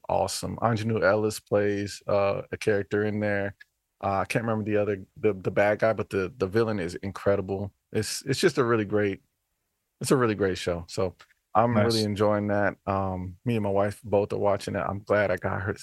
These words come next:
Speaker 1: I love it when I can get her into some shit that I'm really deep into.
Speaker 2: <laughs>
Speaker 1: That, so that's my, uh,
Speaker 2: Nice.
Speaker 1: recommendation and the, uh, the show that I'm really into right now. So, um,
Speaker 2: Dope, dope,
Speaker 1: and then
Speaker 2: dope,
Speaker 1: with
Speaker 2: dope.
Speaker 1: that said,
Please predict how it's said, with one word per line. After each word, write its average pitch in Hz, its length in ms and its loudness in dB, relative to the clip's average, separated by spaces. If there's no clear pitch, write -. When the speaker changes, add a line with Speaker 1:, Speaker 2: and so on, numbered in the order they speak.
Speaker 1:
I 127 80 -6
love 113 220 2
it 104 60 -2
when 104 160 -2
I 104 80 -4
can 113 180 -6
get 101 160 -6
her 101 300 -4
into 98 260 -8
some - 160 -12
shit - 320 -8
that 90 160 -4
I'm 104 320 -4
really 104 340 -8
deep 135 240 6
into. 123 400 4
Speaker 2:
<laughs> 117 200 2
Speaker 1:
That, 85 160 0
so 117 160 4
that's 123 340 4
my, 110 300 4
uh, 104 120 2
Speaker 2:
Nice. 98 80 0
Speaker 1:
recommendation 101 760 -2
and 95 160 -4
the, 92 100 -4
uh, 90 260 -4
the 87 100 -12
show 95 240 -2
that 90 140 -2
I'm 92 300 -4
really 110 300 0
into 98 300 -6
right - 320 -6
now. - 220 -12
So, 95 280 -6
um, 104 60 4
Speaker 2:
Dope, 101 280 6
dope, 98 160 6
Speaker 1:
and 131 80 0
then 139 80 4
Speaker 2:
dope, 135 60 -2
Speaker 1:
with 135 120 0
Speaker 2:
dope. - 80 4
Speaker 1:
that - 120 2
said, 131 200 4